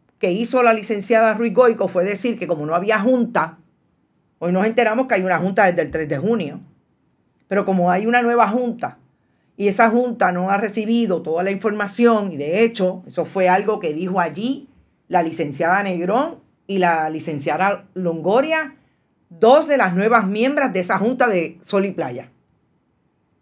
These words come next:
que no tienen ni siquiera documentos que acrediten lo que ha pasado con este pleito. Pues ella dice, trató de decirle al tribunal que ya no quería seguir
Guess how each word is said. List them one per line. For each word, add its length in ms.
que 140
no 160
tienen 320
ni 100
siquiera 440
documentos 800
que 100
acrediten 680
lo 100
que 100
ha 80
pasado 400
con 140
este 180
pleito. 400
Pues 480
ella 220
dice, 540
trató 400
de 100
decirle 320
al 100
tribunal 380
que 120
ya 120
no 100
quería 280
seguir 540